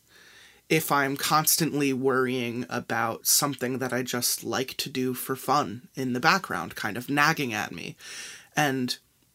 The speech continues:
I enjoyed my New Year's, just getting into the,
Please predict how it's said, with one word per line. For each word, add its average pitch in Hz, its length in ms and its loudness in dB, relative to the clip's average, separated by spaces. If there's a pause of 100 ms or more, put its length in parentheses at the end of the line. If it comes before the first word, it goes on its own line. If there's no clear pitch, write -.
(640)
I 160 140 6
enjoyed 175 640 6
my 170 220 6
New 156 180 6
Year's, 113 580 4
just - 360 0
getting 139 320 4
into 135 260 0
the, 127 300 2